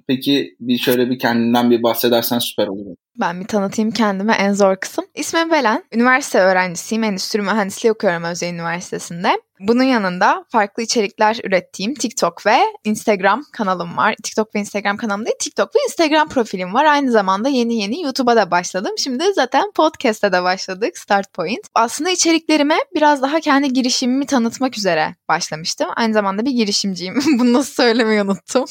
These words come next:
Speaker 2: Üniversite ikinci sınıfta bir girişim kurmuştum. İsmini Lost and Found. Bunu tanıtmak amaçlı da TikTok'a girdim ben.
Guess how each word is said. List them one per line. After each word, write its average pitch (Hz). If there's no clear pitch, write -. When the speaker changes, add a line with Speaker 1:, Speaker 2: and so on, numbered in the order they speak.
Speaker 2:
Üniversite 269
ikinci 302
sınıfta 247
bir 349
girişim 262
kurmuştum. 208
İsmini 247
Lost 202
and 180
Found. 262
Bunu 320
tanıtmak 339
amaçlı 214
da 339
TikTok'a -
girdim 185
ben. 240